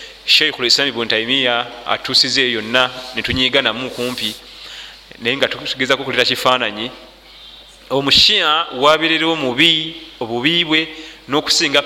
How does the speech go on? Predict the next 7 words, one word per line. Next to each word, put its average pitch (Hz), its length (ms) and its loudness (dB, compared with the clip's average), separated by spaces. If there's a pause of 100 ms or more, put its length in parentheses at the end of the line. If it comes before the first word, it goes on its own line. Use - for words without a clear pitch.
(120)
Peter, 156 320 0 (2000)
kusinga 156 320 0
omukafiiri. 143 640 0 (640)
Omukafiiri 160 560 -2
bw'omugamba 139 280 0
malayika 143 300 0
Gabudyeri 135 840 -2